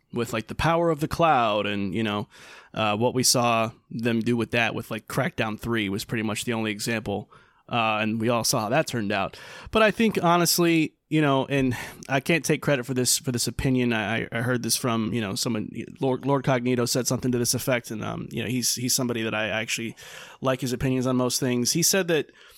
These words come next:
we can't think about it with, with twenty twenty-three brain. You know, we have to think about this five years from now and, um,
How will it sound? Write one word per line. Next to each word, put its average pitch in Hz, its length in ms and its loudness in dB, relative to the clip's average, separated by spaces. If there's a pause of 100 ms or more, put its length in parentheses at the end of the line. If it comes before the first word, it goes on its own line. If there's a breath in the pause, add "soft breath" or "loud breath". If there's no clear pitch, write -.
(360 loud breath)
we 147 100 2
can't 185 400 2
think 165 300 0
about 135 320 4
it 127 140 0 (140)
with, 127 280 -4 (340)
with 131 240 -2
twenty 151 320 2
twenty-three 123 600 0
brain. 107 500 -4 (180)
You 117 120 -2
know, 113 200 0
we 120 120 0
have 135 200 2
to 139 80 -2
think 139 220 0
about 127 280 0
this 117 460 0
five 123 380 0
years 120 260 0
from 110 180 -2
now 104 320 -2
and, 107 180 -2 (360 loud breath)
um, 104 440 -2